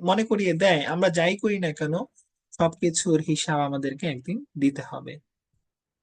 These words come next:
দাসত্বের ঘোষণা ও সাহায্য প্রার্থনা। মহামহিম এই রবের সামনেই কেবল মানুষ মাথা নোয়াতে পারে, আর সাহায্যও চাইতে পারে শুধু তার কাছেই। অর্থাৎ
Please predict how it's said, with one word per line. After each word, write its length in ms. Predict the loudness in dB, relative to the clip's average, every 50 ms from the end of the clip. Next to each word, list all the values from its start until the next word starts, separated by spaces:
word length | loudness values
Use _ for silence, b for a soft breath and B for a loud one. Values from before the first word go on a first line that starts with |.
| _ _ _ _ _ _ 2
দাসত্বের 480 | 4 4 6 4 2 6 6 6 6 6
ঘোষণা 480 | 4 2 2 2 2 4 4 6 6 6 6
ও 60 | 4
সাহায্য 440 | 2 0 0 0 2 2 2 0 0 -2
প্রার্থনা। 480 | -2 -2 -4 -6 -8 -10 -8 -8 -8 -10 -12 _ _ _ _ _ _ _ _ _ _ _ _ _ _ _ _ _ _ _ _ _ _ _ -20 _ _ _ _ _ _ _ _ _ _ _ _ _ _ _ _ _ _ 4
মহামহিম 640 | 6 6 6 8 8 8 8 6 6 4 4 4 4 4
এই 140 | 4 4 6 8
রবের 340 | 8 8 8 6 4 2
সামনেই 520 | 0 0 -2 0 0 0 0 0 0 -2 -2 -2
কেবল 340 | -2 0 4 4 4 4 2 -2 -8 B B B B B B B B _ 2
মানুষ 300 | 2 4 4 4 2 0 0 0
মাথা 400 | 2 2 2 2 2 0 0 0 2
নোয়াতে 360 | 4 4 4 2 2 0 -2
পারে, 260 | -4 -4 -6 -8 -8 -12 _ _ _ _ _ _ _ _ _ _ _ _ 0
আর 80 | 2
সাহায্যও 600 | 2 2 2 4 4 4 4 4 6 8 8 8 8
চাইতে 320 | 6 4 2 4 2 2
পারে 220 | 2 2 0 0
শুধু 300 | -2 -4 -6 -4 -2 -2 -2 -2 -6 _ _ _ _ _ _ -2
তার 180 | 0 0 0 0
কাছেই। 400 | -2 -6 -6 -6 -8 -10 -12 -16 -18 _ _ _ _ _ _ _ _ _ _ _ _ _ _ _ _ _ _ _ _ _ _ _ _ _ _ _ _ _ _ 2
অর্থাৎ 420 | 2 2 4 4 4 6 6 6